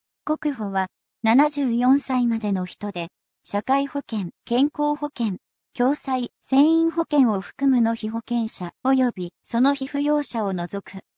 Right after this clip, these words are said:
すべての人が加入する制度です。退職などで社会保険を脱退した人は、国保の加入手続きをしなければなりません。手続きが遅れると、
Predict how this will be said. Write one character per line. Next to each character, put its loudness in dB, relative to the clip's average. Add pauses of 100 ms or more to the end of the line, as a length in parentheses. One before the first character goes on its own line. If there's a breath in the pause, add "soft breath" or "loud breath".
(180)
す -4
べ 2
て 0
の 2
人 -4
が -2
加 -6
入 0
す -8
る -4
制 -6
度 -8
で -8
す。 -20 (760)
退 4
職 -2
な 4
ど -2
で -4
社 -2
会 0
保 -2 (100)
険 2
を 0
脱 -6 (160)
退 -2
し -10
た -2
人 -8
は、 -4 (320)
国 -2
保 2
の 0
加 -4
入 2
手 -6
続 -8
き -6
を -4
し -2
な 0
け -6
れ -4
ば -4
な -6
り -4
ま -4
せ -10
ん。 -8 (760)
手 -2
続 -4
き -6
が 0
遅 -8
れ -4
る -6
と、 -6